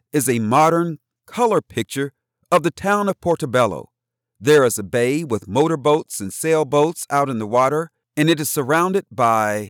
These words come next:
houses and businesses that come up to the water, with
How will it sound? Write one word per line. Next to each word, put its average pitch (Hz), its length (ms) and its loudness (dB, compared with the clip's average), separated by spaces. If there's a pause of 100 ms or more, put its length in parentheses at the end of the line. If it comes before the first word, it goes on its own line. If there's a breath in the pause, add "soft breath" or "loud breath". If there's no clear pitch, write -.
(160)
houses 170 500 0
and 202 160 -4
businesses 156 840 -4
that 113 140 -8
come 139 240 -4
up 147 140 -4
to 175 100 -8
the 160 80 -6
water, 151 480 0 (540)
with 135 220 -2